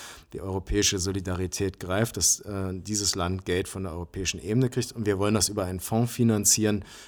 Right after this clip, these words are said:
der eben vor allem darauf, ähm, achtet oder bei dem wir darauf achten, dass nicht die Beitragszahler doppelt belastet werden. Das heißt,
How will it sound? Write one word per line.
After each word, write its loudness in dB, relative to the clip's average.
der -2
eben -6
vor -6
allem -2
darauf, -2
ähm, -2
achtet 0
oder 0
bei -4
dem -2
wir 0
darauf -4
achten, -4
dass 2
nicht -2
die -4
Beitragszahler -2
doppelt 0
belastet 0
werden. 2
Das 2
heißt, -2